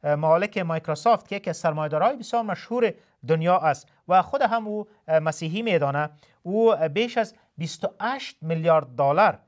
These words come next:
برای کمک به دیگران در کشورهای مختلف جهان تا بال داده و مانند بیل گیت هزارها و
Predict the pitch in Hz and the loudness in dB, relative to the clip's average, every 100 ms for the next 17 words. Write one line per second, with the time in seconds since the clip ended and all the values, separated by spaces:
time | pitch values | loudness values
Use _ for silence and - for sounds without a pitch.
0 | _ _ 143 180 196 196 180 254 214 165 | _ _ 0 2 0 -2 -4 -2 -2 -2
1 | 156 156 160 147 - - 147 180 165 143 | 0 0 0 -4 -8 -6 -2 -2 -4 -8
2 | - 208 240 135 135 160 165 _ _ - | -6 -4 -4 -6 -4 -6 -8 _ _ 0
3 | 147 170 156 135 131 101 - _ _ _ | 2 4 2 0 0 -2 -6 _ _ _
4 | - 175 180 175 _ - 175 220 302 277 | 2 4 6 2 _ -4 -2 -2 -2 -2
5 | 185 170 175 160 - 165 170 170 156 254 | -2 -2 -6 -8 -8 -2 2 2 0 2
6 | 277 135 - _ _ _ 139 170 170 | 2 2 -4 _ _ _ 2 4 4